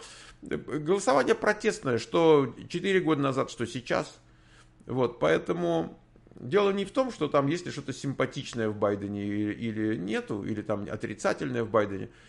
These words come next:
Дело в том, что в сравнении с Трампом, как бы, получается, что уже кто угодно годится. Ну,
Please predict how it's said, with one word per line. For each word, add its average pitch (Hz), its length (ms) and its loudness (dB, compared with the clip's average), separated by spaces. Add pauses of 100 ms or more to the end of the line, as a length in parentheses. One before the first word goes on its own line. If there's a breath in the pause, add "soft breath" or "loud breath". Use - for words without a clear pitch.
(140 loud breath)
Дело 175 280 4
в 170 80 -4
том, 262 200 2
что 131 640 2
в - 60 -14
сравнении 151 600 2
с 107 80 -4
Трампом, 151 540 -2
как 98 260 0
бы, 98 160 -4 (420 soft breath)
получается, 156 440 2
что 139 200 -2
уже 127 160 0
кто 156 200 2
угодно 175 320 0
годится. 113 440 -4
Ну, 92 280 -8